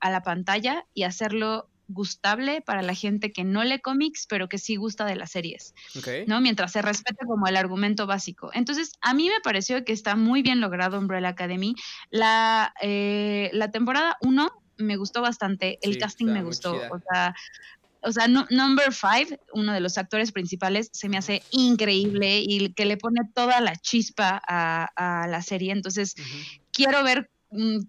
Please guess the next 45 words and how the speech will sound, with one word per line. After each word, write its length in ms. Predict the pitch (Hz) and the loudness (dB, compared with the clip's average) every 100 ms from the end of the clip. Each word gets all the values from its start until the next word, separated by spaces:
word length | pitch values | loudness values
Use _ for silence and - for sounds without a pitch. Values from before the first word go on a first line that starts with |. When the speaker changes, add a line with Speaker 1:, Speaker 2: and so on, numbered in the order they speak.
| _ | _
Speaker 1:
si 220 | - 240 220 | -4 2 2
lo 120 | 214 | 2
siguen 340 | 247 247 240 | 2 4 4
haciendo 440 | 185 196 208 208 202 | 2 2 2 2 2
bien, 240 | 196 170 | 0 -2
¿no? 160 | 190 202 | -2 -2
O 40 | |
sea, 540 | - 180 180 175 156 180 | -2 0 2 2 2 2
a 20 | |
mí 140 | 226 254 | 2 2
en 100 | 254 | 2
general 320 | 214 190 208 | 2 2 2
los 160 | 214 | -2
personajes 580 | - 175 175 190 185 202 | -4 -6 -4 -4 -4 -6
irreverentes 840 | 190 170 175 175 185 190 196 196 - | -4 -2 -2 0 0 -2 -2 -4 -6
y 460 | 180 175 165 160 139 | -6 -4 -4 -6 -2
de 140 | 190 | -2
estas 300 | 190 196 180 | -2 -4 -4
series 340 | 190 185 175 | -2 -2 -2
sarcásticos 640 | 175 165 185 185 208 233 254 | -4 -4 -8 -8 -8 -6 -4
se 80 | 185 | -4
me 80 | 185 | -4
hacen 280 | 180 196 - | -4 -8 -8
excelentes 760 | 190 - 185 190 214 240 370 - - - - _ | -14 -6 -2 0 0 -2 -6 -8 -14 -16 -18 _
y 480 | 214 208 196 190 190 | -2 0 0 2 2
estoy 260 | 190 - 202 | 0 0 0
muy 160 | 208 | 2
emocionada. 400 | 202 156 - 139 - _ _ - | 0 -2 -4 -8 -8 _ _ -6
Yo 140 | 202 | -4
Speaker 2:
Sí, 0 | |
Speaker 1:
estoy 200 | 175 151 | 0 2
Speaker 2:
la 140 | 156 131 | 4 2
Speaker 1:
con 20 | |
muchas 220 | 131 143 | 2 0
Speaker 2:
verdad 0 | |
es 120 | 175 | 0
Speaker 1:
ganas 120 | 170 | -2
Speaker 2:
que, 20 | 160 | -2
Speaker 1:
de 60 | |
Speaker 2:
la 100 | 135 | 0
Speaker 1:
ver. 20 | |
Speaker 2:
verdad 260 | 135 143 160 | 0 2 0
es 120 | 160 | -2
que 120 | 143 | -8
sí. 360 | - 131 135 | -10 -8 -8